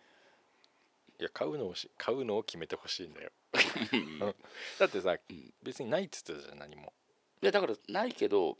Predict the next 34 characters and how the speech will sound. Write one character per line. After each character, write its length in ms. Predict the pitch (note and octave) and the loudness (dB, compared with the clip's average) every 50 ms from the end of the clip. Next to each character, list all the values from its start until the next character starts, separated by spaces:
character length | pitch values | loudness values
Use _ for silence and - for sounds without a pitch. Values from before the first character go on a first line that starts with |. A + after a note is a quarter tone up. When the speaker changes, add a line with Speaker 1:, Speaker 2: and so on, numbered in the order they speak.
| _ - - | _ -4 -2
Speaker 2:
あ 80 | G#2+ | 0
の、 220 | A2 F#2+ F2 D#2 A1 | 2 4 4 4 2
Speaker 1:
う 20 | G1+ | 2
ん。 20 | - - _ _ - | -2 -8 _ _ 0
Speaker 2:
今 180 | D3+ D#3 B2+ A2+ | 4 6 6 6
乗 60 | G2+ | 6
っ 40 | E2+ | 6
て 140 | F2+ E2+ | 6 4
る 80 | E2 - | 4 6
ボ 160 | E2 G2+ G2 | 6 6 6
ク 80 | - - | 6 2
シ 220 | - - B2 B2+ | -4 -4 -4 -4
ー 40 | A#2+ | 0
ク 120 | - B2+ | 4 6
ラ 100 | - G#2+ | 6 6
ス 100 | - - | 6 4
の、 300 | F2+ F#2 F2 C#2+ B1+ - - _ _ | 2 2 2 2 0 -4 -10 _ _
Speaker 1:
希 80 | - D#2+ | -12 -12
望 40 | D2 | -12
が。 40 | - | -12
う 20 | |
ん。 60 | - - | -8 -6
Speaker 2:
あ 80 | - E2 | -4 -2
の、 520 | D#2+ D2 C2+ A#1+ G#1+ G#1 G1+ G1+ - - _ - | 0 0 0 0 0 -2 -4 -6 -10 -12 _ -2
あ 80 | G2 | -2
の 80 | B2+ D3 | 0 0
広 240 | D3+ E3 D#3 C3+ - | 2 2 2 2 4
さ 80 | - | 4
は 80 | - - | 4 4
欲 140 | - D2+ - | 2 0 -4
し 140 | - - - | -4 -4 -6
い 60 | - | -8
か 120 | - - - | -6 -6 -6
ら。 80 | C#2 | -6